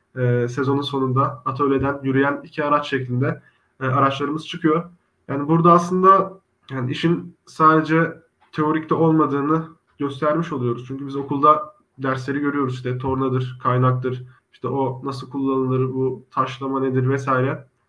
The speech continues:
E, ama iş atölyeye geldiği zaman, çalışmaya geldiği zaman, e, pek bir tecrübemiz olmuyor aslında okuldan alabildiğimiz bilgiler sonucunda. Bu takım aslında bizim o taraftaki açığımızı, e,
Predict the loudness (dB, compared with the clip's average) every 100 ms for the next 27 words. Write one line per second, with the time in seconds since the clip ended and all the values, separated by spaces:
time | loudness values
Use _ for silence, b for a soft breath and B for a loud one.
0 | _ -2 -2 0 2 2 2 -2 -2 -12
1 | _ -8 -4 0 0 0 0 0 0 -2
2 | 0 -2 -2 -6 _ -10 -4 -4 -4 -4
3 | -2 -2 -2 -2 0 0 -2 b b b
4 | -10 -6 -4 -2 -2 0 0 0 0 2
5 | 2 0 -2 -4 -4 -4 -2 -2 -2 -4
6 | -6 -2 0 0 0 -2 -2 -2 0 0
7 | -2 -8 _ _ -8 -4 -2 -4 -8 -12
8 | -16 b -10 -4 -2 2 2 2 2 2
9 | 0 -2 -10 _ -4 4 4 4 0 -4
10 | 0 2 4 4 2 0 B B _ -8